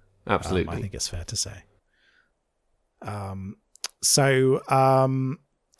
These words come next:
Speaker 2: yeah, anything else, or shall we, shall we get on to, to
Speaker 1: No, let's, let's rate it.
Speaker 2: Uh, how many superfluous flicks with your hover snowboard are you gonna do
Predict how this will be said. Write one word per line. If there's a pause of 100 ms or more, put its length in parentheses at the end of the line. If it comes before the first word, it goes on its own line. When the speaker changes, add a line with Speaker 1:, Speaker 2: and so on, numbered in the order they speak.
(160)
Speaker 2:
yeah,
anything
else,
or
shall
we,
shall
we
get
on
to,
to
Speaker 1:
No,
let's, (120)
let's
rate
it. (800)
Speaker 2:
Uh, (600)
how
many (1000)
superfluous (280)
flicks
with
your
hover (140)
snowboard
are
you
gonna
do